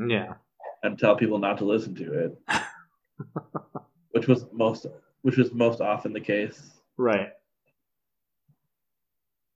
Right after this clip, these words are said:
Speaker 2: Yeah. Um, I, so what are your final thoughts about this episode?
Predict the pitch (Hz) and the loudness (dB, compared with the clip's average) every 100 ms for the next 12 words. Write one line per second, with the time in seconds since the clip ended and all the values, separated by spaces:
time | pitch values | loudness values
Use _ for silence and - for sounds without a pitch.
0 | _ _ _ _ _ _ _ _ _ _ | _ _ _ _ _ _ _ _ _ _
1 | _ _ _ _ _ _ _ _ _ _ | _ _ _ _ _ _ _ _ _ _
2 | - 180 147 98 - 143 147 151 147 147 | 8 10 10 8 4 6 8 10 10 8
3 | 147 - _ _ _ - 131 135 - - | 6 -4 _ _ _ 0 0 0 -4 6
4 | 143 139 131 139 143 143 143 - 135 127 | 10 10 8 10 12 10 8 6 6 8
5 | 127 120 113 117 110 113 107 - - - | 8 6 6 2 2 0 -6 -8 -20 -20
6 | - - _ - 110 - 104 107 101 98 | -20 -20 _ -8 -8 -8 -2 2 2 0